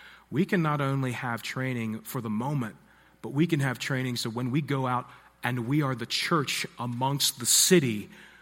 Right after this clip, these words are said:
we can actually be prepared for, quote unquote, fiery darts,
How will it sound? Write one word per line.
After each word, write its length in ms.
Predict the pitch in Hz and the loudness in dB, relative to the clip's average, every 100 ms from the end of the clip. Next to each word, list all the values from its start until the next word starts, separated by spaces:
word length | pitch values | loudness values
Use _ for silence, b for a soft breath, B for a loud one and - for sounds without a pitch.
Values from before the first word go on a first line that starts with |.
| b - | b -4
we 160 | 127 220 | 2 4
can 160 | 208 | 2
actually 380 | 127 135 - 127 | 0 0 0 -4
be 180 | 110 120 | -2 -4
prepared 960 | - - 135 - - 170 147 110 110 - | -4 -6 -6 -4 0 2 4 2 0 -6
for, 380 | - 127 120 123 | -4 -2 -2 -4
quote 220 | 139 131 | -4 -4
unquote, 280 | 123 135 - | -2 -4 -4
fiery 540 | - 117 131 135 131 | -2 0 2 2 0
darts, 640 | 127 135 175 - - - | 0 -2 0 0 0 0